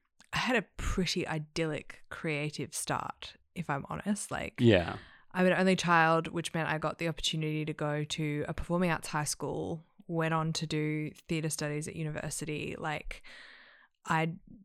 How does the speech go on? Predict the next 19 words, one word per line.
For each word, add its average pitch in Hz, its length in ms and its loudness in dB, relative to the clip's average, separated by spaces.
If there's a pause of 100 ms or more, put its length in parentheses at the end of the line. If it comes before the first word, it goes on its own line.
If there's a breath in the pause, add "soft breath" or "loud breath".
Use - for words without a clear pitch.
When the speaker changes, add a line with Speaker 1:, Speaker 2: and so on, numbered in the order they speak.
(380)
Speaker 1:
been 175 260 6
able 165 320 2
to 151 520 0 (140)
access - 840 -2
any 160 320 0
kind 151 300 -2
of - 280 -8 (600)
lessons 202 560 6
or 156 180 0
classes 185 560 0
or 151 200 0
anything 202 420 8
that 156 100 0
I 147 80 0
wanted 165 420 2
to, 160 260 2
and 156 360 2 (1700 soft breath)
coming 180 480 4
out 165 340 4